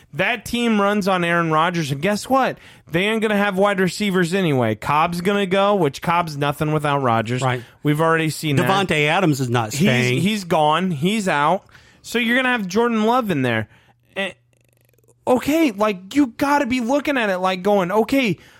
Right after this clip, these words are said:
Speaker 1: when do you get a coaching job where your division is wide open, where one of the game's best quarterbacks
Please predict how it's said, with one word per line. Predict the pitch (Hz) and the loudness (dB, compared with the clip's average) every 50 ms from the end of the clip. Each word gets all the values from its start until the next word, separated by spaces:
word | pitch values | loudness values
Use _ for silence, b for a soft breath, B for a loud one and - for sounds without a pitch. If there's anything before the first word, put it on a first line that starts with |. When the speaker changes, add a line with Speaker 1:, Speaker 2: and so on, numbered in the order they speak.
| B B B | B B B
Speaker 1:
when | - 165 247 277 294 | -2 0 2 2 2
do | 285 302 | 2 2
you | 294 294 269 | 2 2 2
get | 269 285 | 0 0
a | 262 | -2
coaching | 214 - 196 233 240 226 - 254 262 240 | 0 0 2 2 2 0 -2 -6 -6 -4
job | 285 277 277 277 277 226 | 0 2 2 2 2 2
where | 233 233 226 | 2 0 2
your | 208 214 233 | 2 0 0
division | 202 220 196 196 226 226 190 220 226 208 | 0 0 0 0 -2 -2 -2 -2 -2 0
is | 185 160 156 | -2 -2 -2
wide | 147 147 160 180 190 196 196 | -2 -2 0 0 0 0 2
open, | 190 190 180 185 - 127 120 113 B B B B | 0 0 0 -2 -4 -6 -8 -8 B B B B
where | B 196 202 208 | B 2 2 2
one | 196 175 165 196 214 233 262 | 2 2 0 0 2 2 2
of | 269 226 214 | 0 -2 -2
the | 226 | -4
game's | 185 151 - 180 185 202 220 226 220 175 - | -6 -4 -2 -2 -2 0 0 0 -2 -2 -4
best | - - 165 165 190 208 208 - - - | -6 -4 -2 0 0 0 -2 -4 -8 -8
quarterbacks | - - 180 190 196 220 208 240 233 240 247 - - - | -2 0 0 2 2 0 0 0 0 0 -2 -4 -8 -14